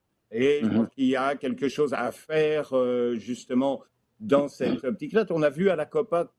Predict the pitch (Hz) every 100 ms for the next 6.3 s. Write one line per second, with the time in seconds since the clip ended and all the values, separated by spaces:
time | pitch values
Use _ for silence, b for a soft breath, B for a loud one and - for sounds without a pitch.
0 | - 139 131 127 120 110 107 110 139 156
1 | 165 185 131 131 131 123 127 135 151 156
2 | - _ _ _ _ - 175 165 135 143
3 | - 120 113 104 226 - _ _ _ _
4 | _ _ _ _ _ _ _ _ _ 110
5 | 107 127 120 92 110 117 131 117 - 98
6 | _ _ 92